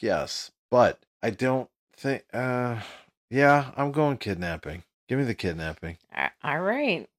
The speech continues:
Speaker 1: I don't know what my logic is necessarily, but I so-, somehow it feels
Speaker 2: Okay.
Speaker 1: like the kidnappers would be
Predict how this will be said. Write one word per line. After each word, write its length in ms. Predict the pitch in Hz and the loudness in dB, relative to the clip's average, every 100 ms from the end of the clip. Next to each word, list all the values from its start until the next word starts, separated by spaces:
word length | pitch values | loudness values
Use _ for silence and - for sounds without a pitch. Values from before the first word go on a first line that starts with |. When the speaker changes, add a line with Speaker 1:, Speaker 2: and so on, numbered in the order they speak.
| _ - | _ -2
Speaker 1:
I 100 | 120 | 2
don't 200 | 139 127 | 2 2
know 120 | 120 | 4
what 240 | 117 110 | 4 4
my 120 | 101 | 0
logic 480 | 98 95 95 95 92 | 0 0 -2 -4 -6
is 160 | 101 90 | -6 -4
necessarily, 720 | 101 92 95 101 95 92 95 | -6 -6 -6 -2 0 0 -2
but 220 | 90 92 | -2 -2
I 140 | 80 95 | 0 0
so-, 320 | - 107 92 | -2 -4 -6
somehow 560 | - - 127 120 113 110 | -4 0 0 2 2 2
it 220 | 104 156 | 2 2
feels 300 | 113 110 95 | 4 2 4
Speaker 2:
Okay. 80 | 95 | 2
Speaker 1:
like 200 | 95 92 | -2 -2
the 80 | 90 | -8
kidnappers 680 | - 98 92 92 90 90 82 | -2 -2 -2 -4 -2 -4 -4
would 200 | 85 78 | -8 -6
be 360 | 87 85 82 | -4 -4 -6